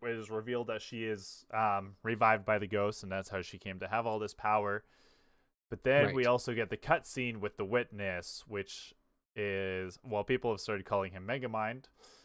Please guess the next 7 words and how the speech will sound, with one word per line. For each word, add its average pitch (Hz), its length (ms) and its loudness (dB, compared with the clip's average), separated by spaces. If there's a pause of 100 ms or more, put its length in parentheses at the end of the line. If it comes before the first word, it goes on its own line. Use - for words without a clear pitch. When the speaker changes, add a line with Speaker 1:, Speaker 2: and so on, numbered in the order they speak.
(200)
Speaker 1:
Um, 110 300 6
Speaker 2:
<laughs> - 880 4 (1160)
Speaker 1:
uh, 95 580 2
a 101 160 -6
big 123 240 0
creepy 127 340 -4
guy. 110 680 6